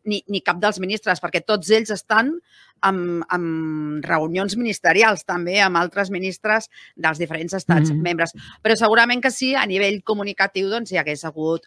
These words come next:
Speaker 1: molta més presència. De fet, a nosaltres, per part nostra, per exemple, ens hem limitat a, a posar aquesta setmana un cartell informatiu a, a la Rambla Nova de Tarragona.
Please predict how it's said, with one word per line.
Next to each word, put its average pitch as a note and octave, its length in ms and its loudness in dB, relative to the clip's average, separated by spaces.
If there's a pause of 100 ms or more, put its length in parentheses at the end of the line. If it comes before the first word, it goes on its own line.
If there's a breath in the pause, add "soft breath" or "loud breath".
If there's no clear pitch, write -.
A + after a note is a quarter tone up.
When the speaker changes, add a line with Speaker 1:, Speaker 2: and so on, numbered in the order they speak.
Speaker 1:
molta E3 260 -6
més E3+ 160 -6
presència. D#3+ 440 -4
De D#3+ 80 -2
fet, F#3 140 -6
a F#3 60 -4
nosaltres, F#3+ 540 2 (320 loud breath)
per E3+ 140 0
part F#3+ 160 4
nostra, G3+ 300 4
per A3 100 2
exemple, G#3 480 4 (240)
ens F3 120 -6
hem F3 140 0
limitat F3+ 460 -2
a, F3+ 460 0
a - 180 -8
posar F#3+ 220 0
aquesta G3+ 260 -4
setmana G3+ 520 -2 (300 soft breath)
un F#3+ 160 -6
cartell E3+ 380 -4
informatiu E3+ 680 -4 (160)
a, E3 320 -2
a E3+ 100 -8
la D3+ 120 -6
Rambla D#3 340 -2
Nova D3 300 -4
de D3+ 120 -8
Tarragona. D#3 540 -6